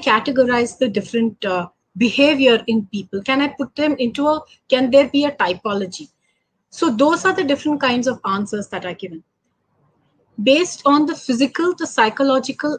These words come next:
as well as ethical aspects of behavior. So we triangulate all the three analysis to give you an interpretation that is extremely accurate and extremely in-depth. Because there is no other test in the world which assesses the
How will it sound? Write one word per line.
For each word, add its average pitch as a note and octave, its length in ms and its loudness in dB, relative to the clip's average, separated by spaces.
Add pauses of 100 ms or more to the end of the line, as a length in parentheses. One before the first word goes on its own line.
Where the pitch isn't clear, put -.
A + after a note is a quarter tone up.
(140)
as C4 300 2
well D#4+ 120 -2
as D#4 220 -4 (120)
ethical A#3 300 -2
aspects F#3+ 440 -8
of G3+ 220 -12
behavior. - 420 -18 (760)
So - 160 -2
we D4+ 200 4
triangulate C#4+ 1080 2
all A3 200 0
the A3 100 -6
three A3 360 -6
analysis F3+ 800 -6 (360)
to C4 160 4
give C4 280 4
you F#4+ 140 8
an F#4 100 6
interpretation C4 840 0
that G#3+ 180 -4
is A3+ 120 -2
extremely A3 760 -2
accurate A#3+ 480 -2 (140)
and A3+ 180 -2
extremely A#3+ 800 0
in-depth. E3 600 -8 (720)
Because C#4 220 2
there D4 180 6
is C#4+ 140 -2
no C4 260 6
other F4+ 180 0
test C#4+ 340 0
in D4 80 2
the C#4 100 4
world A#3+ 260 2
which B3 240 -4
assesses A#3 680 -4
the E4+ 200 2